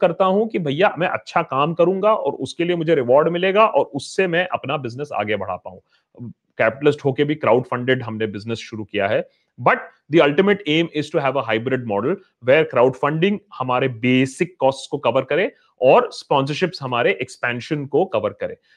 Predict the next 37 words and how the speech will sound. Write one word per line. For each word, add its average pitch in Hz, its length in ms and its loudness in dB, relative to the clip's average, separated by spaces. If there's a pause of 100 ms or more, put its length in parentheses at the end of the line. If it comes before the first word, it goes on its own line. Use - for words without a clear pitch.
(100)
और 120 120 0
जैसे 135 260 0
जैसे 160 200 2
स्पॉन्सरशिप 156 480 -2
आएगा, 196 520 2
हम 127 140 -2
लोग 110 140 2
एक्सपैंड 196 380 -2
करेंगे, 220 420 4 (200)
और 127 160 0
जैसे 165 260 0
जैसे 160 320 2
क्राउड 170 340 2
फंडिंग 233 340 0
आएगा, 185 240 4
वैसे 113 280 0
हम 110 140 -6
अपनी 131 200 -8
सैलरीज, 127 560 -4
अ, 107 460 0
करते 113 340 -4
रहेंगे 120 300 0
और 135 240 4
लोगों 113 280 -2
को - 260 -4
ऐड 104 200 0
करते 101 260 -12
रहेंगे। 92 380 -12 (320)
So - 180 2
ये 196 200 6
हमारा 135 320 4
प्लान 165 340 0
है, 220 320 -4 (460)
हंड्रेड 190 400 -2
एंड 196 160 -4
ट्वेंटी 135 320 -6
परसेंट 107 500 -10